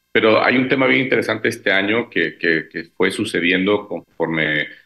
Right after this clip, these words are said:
avanzábamos en esta curaduría, eh, para que el público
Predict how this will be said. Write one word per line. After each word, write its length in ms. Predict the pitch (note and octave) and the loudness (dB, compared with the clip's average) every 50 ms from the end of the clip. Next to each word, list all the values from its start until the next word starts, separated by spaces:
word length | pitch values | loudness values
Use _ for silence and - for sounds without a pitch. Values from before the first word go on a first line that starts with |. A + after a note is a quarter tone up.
| _ - | _ -6
avanzábamos 640 | - E2 E2+ D#2+ D#2+ - F#2 F2+ F2+ F#2 F#2 F2+ - | -2 -2 0 -2 -2 -2 -2 -2 0 0 -2 -2 -2
en 60 | F2 | -4
esta 180 | F2 - E2+ - | -4 -6 -4 -2
curaduría, 720 | F2 E2 D#2+ D#2+ F2 F#2+ G2 G2+ G#2 G#2 G#2 - - - _ _ _ | 0 0 2 2 2 2 2 2 2 0 -2 -6 -12 -16 _ _ _
eh, 380 | - F2 F2 E2+ E2 - - - | -4 -2 0 0 -2 -4 -6 -4
para 240 | - E2+ E2 E2 - | -2 0 0 0 0
que 80 | - F2 | 0 0
el 380 | E2 E2 D#2 D2+ - - - - | 0 0 0 -2 -6 -10 -6 0
público 760 | F2+ F#2 F#2 F#2 F2+ - G2 F2+ E2 D#2+ D#2 D2 C#2+ C#2+ - | 2 2 2 2 2 2 2 2 2 2 0 -2 -4 -8 -16